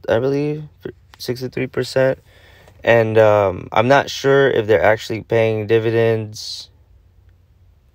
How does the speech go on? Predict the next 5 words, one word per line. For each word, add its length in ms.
but 580
we 160
will 460
find 340
out. 240